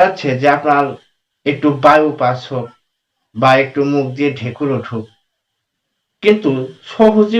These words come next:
উঠতে চায় না, যদিও একটু উঠছে তখন একটু আপনার খুবই আরাম লাগছে, মনে হচ্ছে ইস একটু ঠা-, শান্তি পেলাম, কিন্তু পরক্ষণেই আপনার পেটটা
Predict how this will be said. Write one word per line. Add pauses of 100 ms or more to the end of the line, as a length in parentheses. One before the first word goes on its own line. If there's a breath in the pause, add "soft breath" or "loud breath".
উঠতে
চায়
না, (640)
যদিও (220)
একটু (120)
উঠছে (580)
তখন (100)
একটু (240)
আপনার (460)
খুবই (180)
আরাম
লাগছে, (320)
মনে
হচ্ছে (120)
ইস (680)
একটু (100)
ঠা-, (100)
শান্তি
পেলাম, (1040)
কিন্তু (140)
পরক্ষণেই (120)
আপনার
পেটটা